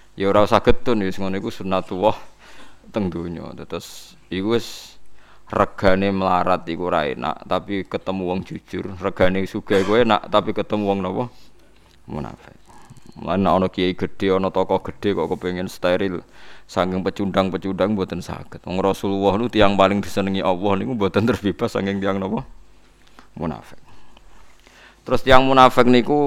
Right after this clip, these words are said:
nggih saged tobat. Nggih wonten hukume.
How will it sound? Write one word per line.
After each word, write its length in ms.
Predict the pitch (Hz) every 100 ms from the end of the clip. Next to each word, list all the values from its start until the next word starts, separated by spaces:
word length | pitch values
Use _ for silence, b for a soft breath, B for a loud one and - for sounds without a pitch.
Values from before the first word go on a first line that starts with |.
| 127
nggih 80 | 104
saged 320 | 104 95 131
tobat. 400 | - 95 - - - b b b -
Nggih 140 | 95 98
wonten 240 | 95 95
hukume. 480 | 98 87 95 85